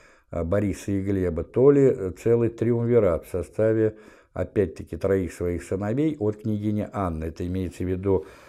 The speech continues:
Борис, Глеб и Святослав. Однако эта точка зрения не по-, нашла поддержки,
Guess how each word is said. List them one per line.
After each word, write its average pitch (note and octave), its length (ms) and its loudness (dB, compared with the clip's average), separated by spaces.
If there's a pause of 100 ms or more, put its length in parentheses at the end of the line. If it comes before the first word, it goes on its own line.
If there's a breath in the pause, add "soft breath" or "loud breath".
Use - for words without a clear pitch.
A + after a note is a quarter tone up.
(140 loud breath)
Борис, A2 540 4
Глеб B2 520 4 (220 loud breath)
и - 120 -4
Святослав. A2 640 0
Однако A#2 420 2
эта A#2 500 4
точка A#2+ 380 2
зрения C3+ 400 2
не A#2 220 2
по-, C3 300 -2
нашла G#2+ 380 0
поддержки, G#2 800 -2